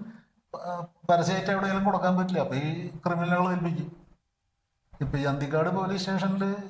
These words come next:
സ്റ്റേഷൻ പരിധിയിൽ ഒരു അഞ്ചാറ് കൊലപാതകങ്ങൾ കഴിഞ്ഞ ഒരു അഞ്ചു പത്ത് വർഷത്തിനുള്ളിലാണ്. അത് ഇതുപോലെയുള്ള കൊലപാതകങ്ങളാണ്.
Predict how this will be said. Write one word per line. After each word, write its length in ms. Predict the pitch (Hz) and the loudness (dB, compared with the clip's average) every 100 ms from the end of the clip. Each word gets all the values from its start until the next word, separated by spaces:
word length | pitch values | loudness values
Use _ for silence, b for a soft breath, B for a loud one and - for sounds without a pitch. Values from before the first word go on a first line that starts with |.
| - 175 | -10 -8
സ്റ്റേഷൻ 400 | - 190 175 196 | -2 0 0 2
പരിധിയിൽ 340 | 190 190 190 | 2 0 -2
ഒരു 100 | 190 | -2
അഞ്ചാറ് 340 | 185 180 180 185 | 0 0 2 2
കൊലപാതകങ്ങൾ 680 | 175 165 165 170 170 170 180 180 - | 2 4 4 2 2 0 -2 -6 -6
കഴിഞ്ഞ 440 | 175 165 165 170 170 - | -4 2 2 2 -2 -4
ഒരു 80 | 170 | 0
അഞ്ചു 160 | 165 160 | 2 0
പത്ത് 140 | 160 | -2
വർഷത്തിനുള്ളിലാണ്. 800 | 160 - 156 147 135 131 117 - - _ _ _ _ - | -4 -4 -2 -2 -2 -2 -4 -8 -20 _ _ _ _ -2
അത് 140 | 123 170 | 0 2
ഇതുപോലെയുള്ള 500 | 175 190 208 214 220 | 0 0 0 2 4
കൊലപാതകങ്ങളാണ്. 800 | 202 196 185 185 180 120 104 | 4 2 2 2 2 0 -2